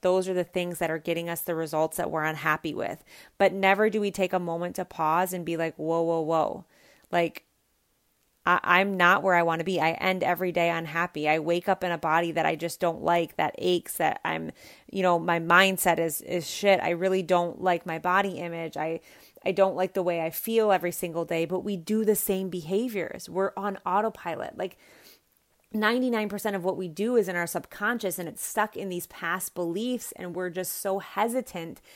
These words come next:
to give ourselves permission to change and evolve and to these new humans and these new beliefs. And that's where all of this lies. That's where we start being a little bit more intuitive with ourselves, is when we give ourselves permission to change.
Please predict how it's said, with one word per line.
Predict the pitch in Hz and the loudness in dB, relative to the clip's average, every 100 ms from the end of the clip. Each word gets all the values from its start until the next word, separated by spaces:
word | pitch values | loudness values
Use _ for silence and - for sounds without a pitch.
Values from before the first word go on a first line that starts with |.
| - | -20
to | - | -6
give | 196 202 | 0 2
ourselves | 208 202 196 180 - | 2 2 0 0 -2
permission | 180 175 - 180 | -6 -6 -6 -8
to | |
change | 170 - 175 175 214 233 | -10 -8 -8 -6 -4 -4
and | 185 | -4
evolve | 185 160 165 165 175 208 226 | -6 -6 -2 0 2 0 -2
and | - 180 175 | -6 -8 -8
to | 175 | -6
these | 175 160 | -6 -6
new | 180 175 185 | -6 -4 -6
humans | - 185 175 202 226 247 | -6 -8 -6 -4 -2 -2
and | - | -6
these | 180 170 | -8 -10
new | 170 175 | -8 -8
beliefs. | 170 170 165 160 254 - - - - - | -6 -6 -6 -6 -6 -8 -16 -20 -20 -16
And | - 196 175 | -8 -6 0
that's | 185 185 - | 2 2 -2
where | 208 185 180 175 - | -4 -2 0 -2 -4
all | 170 170 | -2 0
of | 170 156 | -2 -4
this | 160 - | -8 -6
lies. | 156 - - - - - _ - | -4 -4 -6 -10 -18 -20 _ 2
That's | 185 196 | 2 2
where | 202 214 | 0 -2
we | 208 | -2
start | - - 180 165 - 175 - | -4 -6 -4 -4 -4 -10 -10
being | 170 175 165 | -8 -6 -8
a | - | -4
little | 170 170 170 | -4 -2 -2
bit | 170 - | -2 -4
more | 170 160 160 | -6 -6 -6
intuitive | - 175 160 - 196 175 165 | -6 -8 -10 -4 -2 -2 -4
with | 170 170 | -6 -6
ourselves, | 170 - 185 190 | -6 -4 -4 -4
is | 180 | -10
when | 180 | -12
we | 180 170 | -12 -12
give | - 185 | -8 -6
ourselves | 196 185 - 160 165 | -6 -8 -8 -10 -10
permission | - 165 156 - 160 | -12 -12 -12 -12 -12
to | 151 | -12
change. | - 95 - - | -12 -16 -18 -20